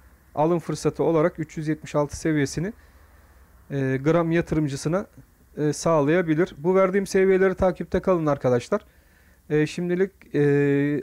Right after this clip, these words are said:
haftalık kapanışlara göre seviyelerimiz bunlar. E, tekrardan gene güncel seviyelerimizi bulur, yeni videolar hazırlarız, çekeriz, bilgilendiririz sizi. Hepinizi çok seviyorum.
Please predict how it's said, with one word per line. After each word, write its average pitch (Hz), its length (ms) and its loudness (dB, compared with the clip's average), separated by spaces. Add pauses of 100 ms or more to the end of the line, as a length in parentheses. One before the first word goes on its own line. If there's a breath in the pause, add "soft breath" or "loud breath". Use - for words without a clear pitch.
haftalık 165 420 -2
kapanışlara 170 580 0
göre 165 180 0
seviyelerimiz 160 680 0
bunlar. 165 300 -2 (720 soft breath)
E, 143 240 0
tekrardan 180 540 2
gene 170 240 0
güncel 165 320 0
seviyelerimizi 160 760 0
bulur, 160 200 0 (140)
yeni 151 300 -2
videolar 160 520 0
hazırlarız, 151 580 0
çekeriz, 156 420 -2
bilgilendiririz 143 600 0
sizi. 156 320 -6 (880 soft breath)
Hepinizi 190 440 -2
çok 202 200 2
seviyorum. 175 460 2